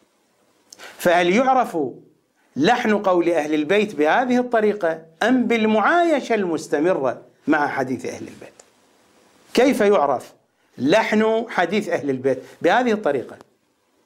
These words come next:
إلى جعل اللغة وجود هندسي بشكل صارم. النظرية القصدية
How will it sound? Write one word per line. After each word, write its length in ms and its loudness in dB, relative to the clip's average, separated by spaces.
إلى 280 4
جعل 320 0
اللغة 560 0
وجود 640 2
هندسي 840 0
بشكل 540 0
صارم. 360 0
النظرية 580 4
القصدية 760 -2